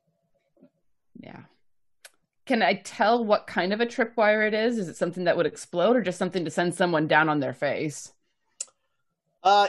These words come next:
Speaker 2: it, I mean, you'd know what,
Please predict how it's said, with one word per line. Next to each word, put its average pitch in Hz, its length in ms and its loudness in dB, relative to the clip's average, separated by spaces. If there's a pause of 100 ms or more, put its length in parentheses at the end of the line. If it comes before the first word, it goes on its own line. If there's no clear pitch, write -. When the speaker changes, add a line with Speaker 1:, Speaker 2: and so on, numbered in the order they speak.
(140)
Speaker 2:
it, - 200 -12 (640)
I - 1400 -20
mean, 160 200 -12
you'd 233 200 -14
know 208 200 -8
what, 175 240 -6